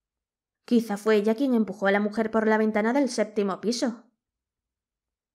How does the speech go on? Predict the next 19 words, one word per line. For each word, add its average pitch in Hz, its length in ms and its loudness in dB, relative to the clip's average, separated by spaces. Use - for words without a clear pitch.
Poirot 233 420 4
se 247 140 0
volvió 220 300 4
lentamente 269 640 2
hacia 214 320 -2
la 208 100 2
escritora. 196 680 -2
¿Qué 226 120 2
ha 208 40 4
dicho? 208 480 -6
Alguien 254 400 4
en 214 140 0
el 214 120 2
edificio, 208 720 -2
ni 247 180 -2
siquiera 254 340 2
sé 254 100 0
su 233 120 -2
nombre, 214 380 -2